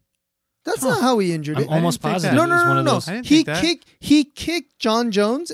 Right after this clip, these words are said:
Speaker 1: and then his
Speaker 2: And got checked.
Speaker 1: Yeah, and got checked, and that's w-, when
Speaker 2: And
Speaker 1: he
Speaker 2: then
Speaker 1: stepped
Speaker 2: it,
Speaker 1: back, it got all
Speaker 2: it got
Speaker 1: wobbly.
Speaker 2: wobbly.
Speaker 1: And then that's when he was like, "I gotta end it with my
Speaker 2: Yeah.
Speaker 1: hands," and then started, like,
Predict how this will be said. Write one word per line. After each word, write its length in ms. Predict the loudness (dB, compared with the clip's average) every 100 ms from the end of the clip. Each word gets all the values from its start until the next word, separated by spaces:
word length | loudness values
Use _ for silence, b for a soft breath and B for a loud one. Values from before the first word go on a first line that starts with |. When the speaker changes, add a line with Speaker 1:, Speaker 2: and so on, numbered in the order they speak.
| -4
Speaker 1:
and 180 | -2
then 180 | 0 0
his 160 | 2 2
Speaker 2:
And 100 | 2
got 180 | 0 -2
checked. 540 | -4 0 0 0 -12
Speaker 1:
Yeah, 240 | -4 2 2
and 120 | 2
got 180 | 0 0
checked, 300 | -2 -4 -4
and 160 | -2
that's 240 | 0 0 -2
w-, 200 | -6 0
when 120 | 2
Speaker 2:
And 80 | 4
Speaker 1:
he 60 |
Speaker 2:
then 100 | 2 2
Speaker 1:
stepped 120 | 2
Speaker 2:
it, 60 |
Speaker 1:
back, 240 | 2 2 0
it 120 | -4
got 160 | 0 0
all 140 | 0
Speaker 2:
it 40 |
got 260 | 2 2 2
Speaker 1:
wobbly. 40 |
Speaker 2:
wobbly. 440 | 2 0 -2 -6 -12 -2
Speaker 1:
And 200 | 2 4
then 240 | 4 2 b b
that's 260 | 4 4 4
when 160 | 2 2
he 120 | 4
was 160 | 4 2
like, 180 | 2 -2 _ _ _ -4
"I 100 | 0
gotta 220 | 2 2
end 260 | 2 2 -2
it 180 | -4 -2
with 180 | -2
my 120 | -2 -2
Speaker 2:
Yeah. 220 | 0 0
Speaker 1:
hands," 180 | 0 -2
and 240 | -4 -2
then 140 | -4
started, 380 | -8 -4 -2 0
like, 60 | 0